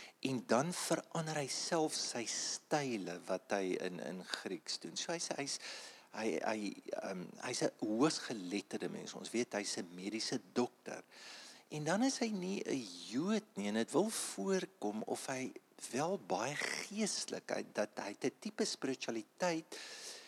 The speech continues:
eh, in die Griekse en Hellenistiese kultuur gehad wat hy regtig op soek was en dat hy iets in Christus ontdek het.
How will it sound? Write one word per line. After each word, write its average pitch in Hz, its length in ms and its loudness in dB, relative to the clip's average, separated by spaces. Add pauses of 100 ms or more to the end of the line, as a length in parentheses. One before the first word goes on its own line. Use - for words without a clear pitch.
(320)
eh, 117 240 6
in 120 140 0
die 117 100 4
Griekse - 480 2
en 107 240 2 (160)
Hellenistiese 107 800 2
kultuur 185 680 0
gehad 107 520 0
wat - 220 -2
hy 104 240 -4
regtig - 520 -2
op - 160 0
soek - 320 -2
was - 320 0
en 104 220 -4
dat 101 220 0
hy 143 220 -2
iets - 320 -4
in 120 200 -6
Christus - 600 -4
ontdek 98 500 2
het. - 220 -10